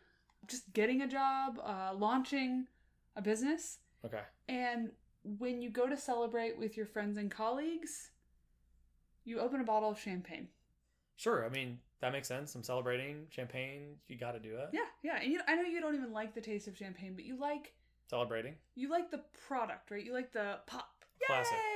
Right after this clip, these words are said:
Speaker 1: Yay!
Speaker 2: Classic, yeah.
Speaker 1: Pop fizz. Hooray!
Speaker 2: Right.
Speaker 1: Well, do I have news for you?
Speaker 2: Okay.
Speaker 1: The product, Pop Fizz Hooray, <laughs> that I just came up with
Speaker 2: <laughs>
Speaker 1: right now
Speaker 2: I've never heard that. It's good.
Speaker 1: is, is a bottle of champagne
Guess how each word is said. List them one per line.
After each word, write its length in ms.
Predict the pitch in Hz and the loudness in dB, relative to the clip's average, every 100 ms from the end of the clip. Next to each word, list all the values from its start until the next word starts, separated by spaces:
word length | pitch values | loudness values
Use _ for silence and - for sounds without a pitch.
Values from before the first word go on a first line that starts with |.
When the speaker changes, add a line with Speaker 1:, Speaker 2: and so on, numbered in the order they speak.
| 392 349 | 0 0
Speaker 1:
Yay! 200 | 285 220 | 0 -2
Speaker 2:
Classic, 340 | 127 113 - - - | 0 0 -2 -10 -4
yeah. 80 | |
Speaker 1:
Pop 180 | 277 - | -2 -4
fizz. 480 | - 277 254 208 190 349 | -4 4 4 4 0 4
Hooray! 680 | 508 453 381 285 214 190 - _ _ | 8 10 8 6 2 -2 -6 _ _
Speaker 2:
Right. 200 | - 104 - | -2 -2 -2
Speaker 1:
Well, 460 | 247 240 185 233 - _ _ _ | 0 2 2 -2 -6 _ _ _
do 100 | 220 | -4
I 80 | 214 | -2
have 240 | 208 214 | -2 -2
news 220 | 208 208 - | -4 -6 -6
for 100 | 247 | -4
you? 180 | 262 196 190 - | -4 -4 -8 -12
Speaker 2:
Okay. 180 | 110 117 - - | -8 -8 -8 -12
Speaker 1:
The 60 | 208 | 0
product, 520 | 320 269 196 202 - _ | 2 2 0 -4 -18 _
Pop 280 | - 214 - - | -2 -2 -2 -4
Fizz 240 | 220 202 | -4 -4
Hooray, 460 | 202 196 240 190 - - | -6 -4 -2 -4 -8 -20
<laughs> 160 | _ - | _ -4
that 100 | 254 | 0
I 100 | 226 | 0
just 260 | 220 269 - | 0 -6 -6
came 160 | 269 | -4
up 160 | 254 240 | -4 0
with 160 | 247 233 | 0 2
Speaker 2:
<laughs> 100 | - | 0
Speaker 1:
right 220 | 233 277 254 | 4 4 6
now 360 | 294 240 349 165 | 6 8 6 2
Speaker 2:
I've 120 | 143 | 4
never 160 | 147 123 | 4 4
heard 180 | 147 | 4
that. 240 | 113 104 - | 2 -4 -8
It's 100 | - | 0
good. 80 | 269 | 4
Speaker 1:
is, 500 | 302 320 294 214 - - - _ _ _ _ _ _ | 8 8 6 2 -4 -10 -20 _ _ _ _ _ _
is 380 | 285 294 285 - - | -2 0 -2 -4 0
a 440 | 262 254 247 240 - - 208 | 2 2 -2 -4 -8 -14 -6
bottle 360 | 254 269 370 453 | 0 2 2 0
of 100 | 359 | -2
champagne 600 | - 320 294 214 196 190 | 2 2 2 -2 -4 -6